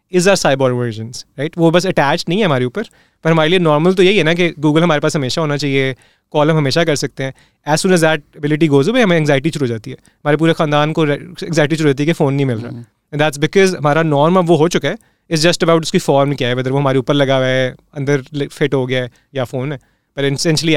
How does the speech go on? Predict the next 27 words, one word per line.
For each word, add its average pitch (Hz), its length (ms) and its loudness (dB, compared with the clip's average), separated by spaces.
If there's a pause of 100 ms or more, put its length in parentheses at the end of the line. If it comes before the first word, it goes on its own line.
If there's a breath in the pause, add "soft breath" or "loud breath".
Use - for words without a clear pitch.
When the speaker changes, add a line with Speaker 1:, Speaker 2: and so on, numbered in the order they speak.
Speaker 1:
as, 143 120 -2
like, 139 260 -4 (140)
people 160 220 0
we've 160 220 0
decided 139 360 0
कि 156 60 -2
ये 143 120 2
नॉर्म 120 280 -6
है, 120 100 -18 (420)
uh, 123 360 -4
उसका 160 220 0
कोई 156 120 0
Speaker 2:
I, - 20 0
Speaker 1:
मसला 120 200 -6
नहीं 117 140 -12
है 127 40 -18
हमें। 123 100 -20
Speaker 2:
I 135 220 -4
mean, 135 160 -2
if 139 120 0
I 127 80 -6
want 139 160 0
to 143 120 -4
go 131 180 0
to 135 80 -4
the 113 420 -6
bathroom 120 560 -6